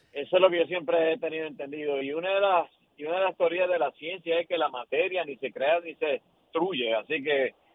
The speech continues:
por lo tanto, eso para mí no, no es ningún argumento lo que, lo que los, ah, demócratas están argumentando de que el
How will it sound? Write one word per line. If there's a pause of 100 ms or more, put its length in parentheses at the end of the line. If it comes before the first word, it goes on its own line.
(180)
por
lo
tanto,
eso
para
mí
no,
no
es (1080)
ningún
argumento
lo
que,
lo
que
los,
ah,
demócratas
están
argumentando
de
que
el